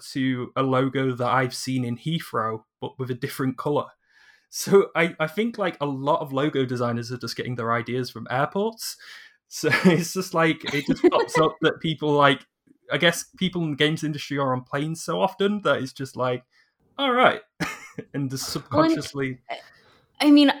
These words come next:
Speaker 2: icon design is so fascinating. Like, you know, the, the fact that, like, that is a, um,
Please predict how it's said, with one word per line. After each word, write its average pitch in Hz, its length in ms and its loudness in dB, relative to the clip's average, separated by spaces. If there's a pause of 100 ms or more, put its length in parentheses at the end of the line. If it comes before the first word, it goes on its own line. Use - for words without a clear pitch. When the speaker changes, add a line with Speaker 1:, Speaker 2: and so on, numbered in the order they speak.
(120)
Speaker 2:
icon 294 720 4
design 233 640 0
is 196 120 0
so 180 300 2
fascinating. 202 960 2
Like, 175 500 2
you 208 160 -2
know, 165 160 2
the, 160 360 0
the 208 100 0
fact 190 440 0
that, 190 160 0
like, 160 280 -2
that 165 240 2
is 175 200 0
a, 160 400 0 (120)
um, 147 420 -4